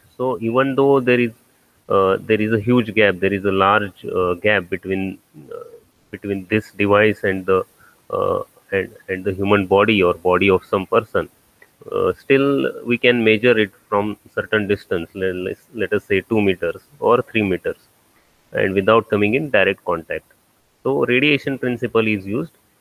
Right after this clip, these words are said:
in this. And nowadays, uh, uh, this is like a common sight. Whenever you visit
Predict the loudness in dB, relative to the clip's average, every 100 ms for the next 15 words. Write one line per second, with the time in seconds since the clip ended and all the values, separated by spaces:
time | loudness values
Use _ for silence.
0 | _ -8 -4 -6 -6 -2 2 4 6 6
1 | 4 2 2 4 4 2 _ _ -10 -2
2 | -2 -2 -4 -4 -2 -2 -4 0 2 2
3 | 0 0 0 0 -2 2 4 2 0 -2
4 | 0 2 0